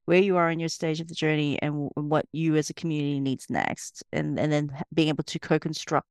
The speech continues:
that together, I think, is really important. And then designing learning experiences that are invitational and inquiry driven, right? So because it's really, this work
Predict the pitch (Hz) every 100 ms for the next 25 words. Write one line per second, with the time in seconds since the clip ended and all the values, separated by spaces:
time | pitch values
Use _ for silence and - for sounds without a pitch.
0 | _ 151 - - 143 143 208 285 190 170
1 | 156 - 160 165 151 147 151 - 151 -
2 | 202 240 - _ - - - 165 165 170
3 | 165 165 160 165 165 160 156 156 - -
4 | 156 156 151 139 151 139 - 165 165 -
5 | 175 170 - 196 196 226 247 _ _ -
6 | 170 156 - 156 151 147 151 139 120 160
7 | 151 _ _ _ 156 143 - 170 156 165
8 | 175 156 - - 170 175 165 156 151 -
9 | - _ - 160 165 - 165 165 -